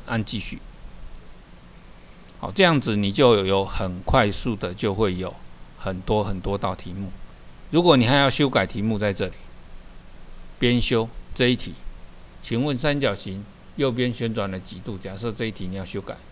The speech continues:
选这里，你会发现我们很贴心的帮你汇入了题目，还有一些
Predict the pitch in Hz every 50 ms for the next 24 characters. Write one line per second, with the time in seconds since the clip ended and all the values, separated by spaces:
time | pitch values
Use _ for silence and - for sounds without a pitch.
0 | - - - - - - 90 95 - 123 110 95 101 - - - - - - -
1 | - - - - - - - - - - - - - - - - - - - -
2 | 127 135 156 147 123 277 202 160 160 123 160 156 139 123 - - - - 110 110
3 | 113 113 110 110 117 110 95 98 98 - - 135 131 131 127 123 - 143 135 131
4 | 120 98 87 - - 113 113 117 110 95 87 85 - - 110 101 101 101 104 104
5 | 95 95 95 92 - - - - - - - - - - - - - - - -
6 | - - 104 101 110 117 127 131 117 95 - - - - - - 104 98 92 95
7 | 110 101 - - 104 101 101 98